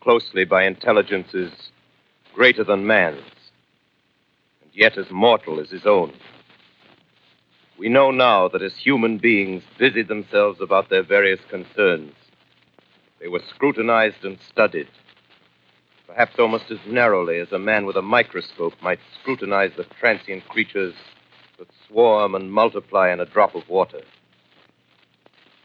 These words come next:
With infinite complacence, people went to and fro over the earth about their little affairs, serene in the assurance of their dominion over this small,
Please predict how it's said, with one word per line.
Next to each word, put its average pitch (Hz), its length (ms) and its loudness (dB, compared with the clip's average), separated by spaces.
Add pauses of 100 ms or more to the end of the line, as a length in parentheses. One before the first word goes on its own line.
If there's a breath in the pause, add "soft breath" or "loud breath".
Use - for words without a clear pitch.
With 110 120 -14 (100)
infinite 160 520 0
complacence, 113 680 -4 (180)
people 113 320 -8
went 107 220 -2 (160)
to 135 240 2
and 117 160 -2
fro 107 320 4
over 101 180 -2
the 98 140 -2
earth 98 220 2
about 92 280 0
their 92 120 -2
little 90 260 -4
affairs, 85 600 0 (840)
serene 127 440 4
in 107 100 0
the 107 80 0
assurance 113 560 2
of 98 100 -6
their 104 140 4
dominion 110 480 0
over 101 180 2
this 101 240 -2
small, 113 680 0